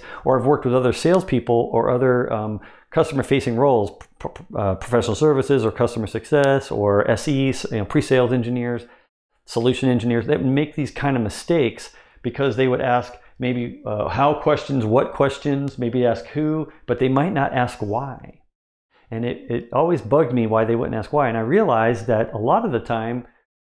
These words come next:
everyone is assuming why we're doing these things. We're assuming why they're telling us they want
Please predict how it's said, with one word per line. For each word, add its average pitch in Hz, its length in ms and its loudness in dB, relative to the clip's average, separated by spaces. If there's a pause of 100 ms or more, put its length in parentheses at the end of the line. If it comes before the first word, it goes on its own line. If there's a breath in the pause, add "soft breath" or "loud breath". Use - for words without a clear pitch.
(360)
everyone 143 840 0
is 110 200 -2
assuming 117 840 2 (680)
why 104 680 0
we're 107 160 0
doing 98 360 0
these 90 180 -4
things. - 400 -10
We're 123 160 2
assuming 156 640 4
why 107 220 2
they're 101 160 0
telling 107 360 0
us 95 180 -6 (220 loud breath)
they 107 120 2
want 107 340 -2